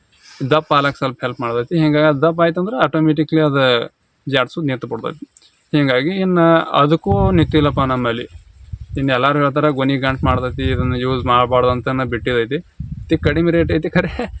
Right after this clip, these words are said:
ಯಾರು ಯೂಸ್ ಮಾಡಂಗಿಲ್ಲ ಅಂತ ಐತಿ. ಪ್ಲಾನಫಿಕ್ಸ್ ಇದ ಪ್ರಮಾಣ ಹೆಚ್ಚ್ ಹಾಕೊಂಡ್ರ ಭಾಳ ಎಫೆಕ್ಟಿವ್ ಐತಿ, ಪ್ರಮಾಣ ಕಡಿಮೆ ಹಾಕೊಂಡ್ರ ರಿಸಲ್ಟ್ ಕೊಡಂಗಿಲ್ಲ. ಪ್ಲಾನಫಿಕ್ಸ್ ಏನೈತಿ, ನೂರಕ್ಕ ಏಳು ಎಮ್ ಎಲ್, ಎಂಟು ಎಮ್ ಎಲ್ ಅದ್ರ ಮಾಪ್ ಐತಿ. ಇನ್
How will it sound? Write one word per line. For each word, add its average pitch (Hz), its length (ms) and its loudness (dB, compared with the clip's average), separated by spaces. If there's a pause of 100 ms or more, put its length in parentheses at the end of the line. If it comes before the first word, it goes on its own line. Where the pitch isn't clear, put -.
(200)
ಯಾರು 147 160 2 (100)
ಯೂಸ್ 143 260 4
ಮಾಡಂಗಿಲ್ಲ 131 440 0
ಅಂತ 123 200 -6 (140)
ಐತಿ. - 160 -8 (440)
ಪ್ಲಾನಫಿಕ್ಸ್ 147 540 -2 (520)
ಇದ 160 220 6 (140)
ಪ್ರಮಾಣ 160 300 4 (140)
ಹೆಚ್ಚ್ 165 240 0
ಹಾಕೊಂಡ್ರ 165 440 2 (140)
ಭಾಳ 139 120 4 (100)
ಎಫೆಕ್ಟಿವ್ 131 420 -4
ಐತಿ, 123 180 -4 (460)
ಪ್ರಮಾಣ 139 220 4 (100)
ಕಡಿಮೆ 135 220 0
ಹಾಕೊಂಡ್ರ 127 240 -4 (100)
ರಿಸಲ್ಟ್ 113 320 -4
ಕೊಡಂಗಿಲ್ಲ. - 320 -10 (760)
ಪ್ಲಾನಫಿಕ್ಸ್ 156 500 0
ಏನೈತಿ, 135 240 0 (100)
ನೂರಕ್ಕ 170 380 2 (300)
ಏಳು 160 220 8
ಎಮ್ 151 140 2
ಎಲ್, 156 100 0 (160)
ಎಂಟು 135 200 -2
ಎಮ್ 131 120 -2
ಎಲ್ 139 160 0
ಅದ್ರ 127 200 -4
ಮಾಪ್ 120 260 -2
ಐತಿ. 160 160 -14 (420)
ಇನ್ 143 100 0